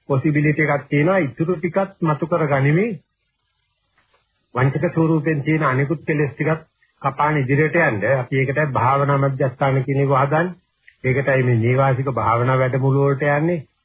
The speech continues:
ඒකම ගත කරන්නේ අර කාම ලෝකෙන් අයින් වෙලා ඒ රූප ලෝකෙම නැත්තම් මේ නීවරණයන්ගෙන් තොර වෙච්ච පුළුවන් තරම් ලෝකෙකම ගත කරන ගමන් ඒ ඇතුලේ මතුවෙන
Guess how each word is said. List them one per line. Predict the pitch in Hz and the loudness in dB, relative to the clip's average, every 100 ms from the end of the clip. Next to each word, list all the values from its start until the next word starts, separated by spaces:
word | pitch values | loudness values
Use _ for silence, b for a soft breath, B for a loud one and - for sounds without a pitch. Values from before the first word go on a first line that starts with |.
| _ - | _ -6
ඒකම | 139 160 170 175 | -2 0 0 -2
ගත | 175 160 | -2 -2
කරන්නේ | 170 175 175 196 208 135 _ _ _ _ _ _ | -2 -2 0 -2 -4 -6 _ _ _ _ _ _
අර | 123 123 | -8 -8
කාම | - 135 147 | -2 0 2
ලෝකෙන් | 147 147 139 135 | 2 2 0 0
අයින් | 127 131 131 | 0 0 2
වෙලා | 143 175 151 - _ _ _ _ _ - _ | 2 2 0 -8 _ _ _ _ _ -20 _
ඒ | 123 | -2
රූප | 117 135 143 | 2 2 2
ලෝකෙම | 147 147 147 147 151 | 0 2 -2 -2 -2
නැත්තම් | 175 - _ _ - 120 - 113 | -2 -4 _ _ -16 -16 -8 -6
මේ | 110 107 | -4 -2
නීවරණයන්ගෙන් | 107 127 139 135 139 139 135 135 | 0 4 4 4 4 4 4 2
තොර | 131 135 | 2 2
වෙච්ච | 139 135 | 2 2
පුළුවන් | - 131 131 127 | -2 0 0 2
තරම් | 131 135 | 0 2
ලෝකෙකම | 123 127 135 131 | 2 0 0 0
ගත | 123 117 117 | 0 0 0
කරන | 135 131 | 0 0
ගමන් | 123 123 156 165 101 110 B B B B B | 2 0 0 0 -4 -8 B B B B B
ඒ | - 151 | -6 -2
ඇතුලේ | 139 131 170 185 | -2 0 0 2
මතුවෙන | 139 127 165 190 | 0 0 0 0